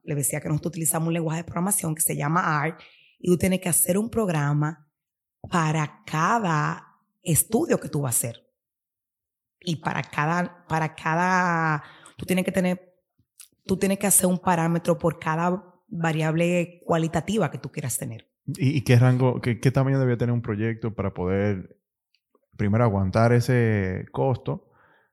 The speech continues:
Speaker 2: eh, de estudio de, de mercado y que es, quizás sea necesario por tema de ambición?
Speaker 1: Sí, yo lo, se recomienda para megos-,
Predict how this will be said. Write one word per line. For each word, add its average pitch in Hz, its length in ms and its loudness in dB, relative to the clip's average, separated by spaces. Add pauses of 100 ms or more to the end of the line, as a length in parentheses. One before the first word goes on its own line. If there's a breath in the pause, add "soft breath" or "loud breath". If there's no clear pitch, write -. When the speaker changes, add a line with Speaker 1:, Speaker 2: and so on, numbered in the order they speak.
(140)
Speaker 2:
eh, 95 300 0
de 92 160 0
estudio 101 320 -2
de, 101 260 0
de 101 140 -4
mercado 104 600 -2
y 101 340 -4
que 98 180 -4
es, - 220 -8
quizás 98 260 -4
sea 107 160 2
necesario 101 600 0
por 95 120 -2 (220)
tema 95 220 0
de 92 60 0
ambición? 90 580 -4 (1000 loud breath)
Speaker 1:
Sí, 294 260 2
yo 240 100 2
lo, 247 300 2
se - 140 2
recomienda 220 400 0
para 233 160 2
megos-, 208 380 0